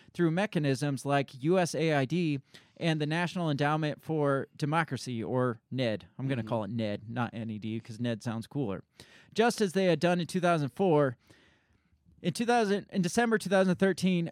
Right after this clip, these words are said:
Speaker 1: Nuland, Assistant Secretary of State for the Euro-, European Affairs and a longtime regime change advocate,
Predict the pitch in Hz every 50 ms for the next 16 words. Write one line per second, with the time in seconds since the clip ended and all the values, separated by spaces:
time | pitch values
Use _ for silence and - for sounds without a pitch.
0 | - - 160 160 196 214 202 175 147 147 151 180 - - - _ _ _ _ _
1 | _ - 175 139 - 214 175 - - 147 - - _ _ - - - 110 - 226
2 | 240 208 - 151 - 202 196 175 156 131 - - 190 185 180 - - 160 156 131
3 | 151 165 175 185 180 - - 160 180 185 185 - - 170 156 139 135 - 175 160
4 | 151 147 147 147 - - - 156 143 143 156 165 185 202 208 185 - 170 175 165
5 | 156 143 139 135 120 - 190 214 226 214 - - 151 127 123 120 - - - 135
6 | 127 113 131 - - 156 165 - -